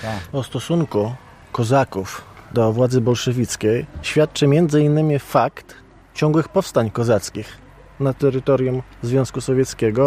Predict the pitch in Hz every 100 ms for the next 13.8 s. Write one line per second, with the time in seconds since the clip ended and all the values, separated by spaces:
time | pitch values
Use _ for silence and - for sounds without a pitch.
0 | 143 156 151 160 160 160 302 165 185 185
1 | 180 180 - 208 156 127 - 156 170 175
2 | 180 175 185 - 180 170 180 175 202 180
3 | 220 139 107 - - 165 - 202 214 -
4 | 175 - - - 147 - 185 196 196 175
5 | 165 131 - 117 165 - - 147 156 185
6 | 160 165 139 135 180 - _ - - 147
7 | 156 170 190 - 170 185 175 175 170 170
8 | 147 139 180 185 190 190 - 170 175 180
9 | 202 190 202 180 - 107 - - - -
10 | - - - - - - - - 156 -
11 | 185 175 165 156 151 151 151 156 - 170
12 | 147 143 165 156 156 147 165 - 143 160
13 | 147 139 139 143 151 - 120 -